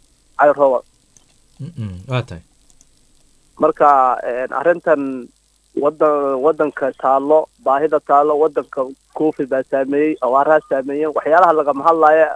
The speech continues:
Speaker 1: waxyaalaha laga hadlaya oo keli maxaa weeyaan, een, siyaasad, siyaasaddana, een, waqtigeeda ha la gaaro, lama gaarin, ma garan. Marka,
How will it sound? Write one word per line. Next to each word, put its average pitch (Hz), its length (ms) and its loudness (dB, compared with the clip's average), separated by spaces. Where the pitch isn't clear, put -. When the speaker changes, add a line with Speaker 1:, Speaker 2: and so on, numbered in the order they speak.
Speaker 1:
waxyaalaha 156 360 4
laga 147 220 -2
hadlaya 156 240 -4
oo 135 60 -10
keli 156 200 -8
maxaa 147 300 -2
weeyaan, 147 340 0
een, 135 480 -6
siyaasad, 139 380 -6
siyaasaddana, 151 580 0
een, 139 200 0
waqtigeeda 165 520 2
ha 143 60 -2
la 151 120 2
gaaro, 139 300 -2
lama 143 280 -4
gaarin, 135 320 -6
ma 160 80 -4
garan. 135 240 -4
Marka, 156 400 4